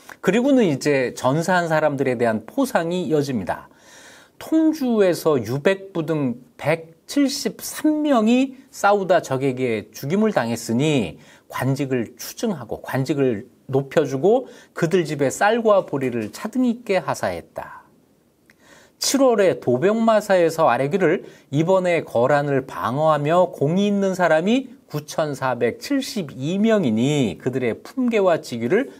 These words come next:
높여주시기 바랍니다라고 하니 따랐다. 깨알 같지 않아요? 구천사백칠십이 명. 네,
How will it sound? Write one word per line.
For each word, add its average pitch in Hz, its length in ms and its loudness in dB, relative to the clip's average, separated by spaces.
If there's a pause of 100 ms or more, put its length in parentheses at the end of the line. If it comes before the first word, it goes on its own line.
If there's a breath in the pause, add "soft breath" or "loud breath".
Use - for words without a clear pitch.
(100)
높여주시기 113 720 -6
바랍니다라고 147 960 2
하니 160 320 -6
따랐다. - 520 -12 (1300 soft breath)
깨알 208 260 0
같지 202 280 0
않아요? 165 420 2
구천사백칠십이 151 1800 -4
명. 170 280 -2 (840)
네, - 280 -18